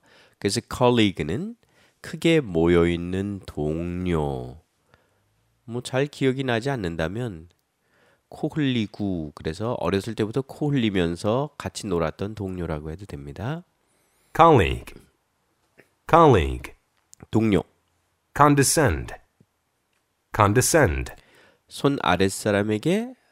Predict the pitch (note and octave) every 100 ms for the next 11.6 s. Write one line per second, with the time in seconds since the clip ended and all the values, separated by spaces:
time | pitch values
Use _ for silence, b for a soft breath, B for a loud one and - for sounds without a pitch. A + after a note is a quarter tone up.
0 | - - - D#2 E2 G2+ F#2+ - - -
1 | D2+ C#2 D#2+ - _ _ _ - G2+ -
2 | G2 F2 F#2+ G#2+ G#2+ A2 - D#2+ C#2+ -
3 | - _ _ _ _ _ - - C3 A#2+
4 | A#2+ F3+ A#3 _ _ _ _ _ _ _
5 | _ - - C#3 C3 A2 D#2 _ - -
6 | - D3 F#2+ E2+ E2 E2+ - - E2 G#2
7 | A3 - _ _ _ _ _ _ _ -
8 | A2 A#2 B2+ B2+ - G#2+ G#2 - A2+ G#2+
9 | G#2+ A2 A2 - E3 F#3 - - G#2+ A2
10 | G#2 G2 A#2 F#3 - - F2 E2 D#2+ E2
11 | B2+ - - E2 B2+ A3